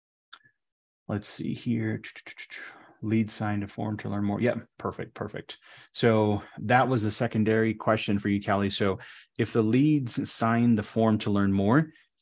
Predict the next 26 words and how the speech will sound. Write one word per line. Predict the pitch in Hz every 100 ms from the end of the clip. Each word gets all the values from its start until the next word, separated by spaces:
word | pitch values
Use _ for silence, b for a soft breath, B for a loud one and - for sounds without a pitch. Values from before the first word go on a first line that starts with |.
| -
you | 104 107
have | 104 - 127 123
to | 117
take | 123 110
them | 117 104
through | 104 101
a | 95
nurture | 92 95 98 - 95
process. | - 110 113 - - - - -
This | 110 113
is | 104
another | 98 98 98
strategy | - 92 90 95
with | 95 98
email | 92 90
marketing. | 90 95 92 90 90 B B B -
And | 104
then | 101
this | 107 110
is, | 95
this | 92 101 104
is |
true | - - 95
with | 92
new | 98 92 90
leads. | 98 90 90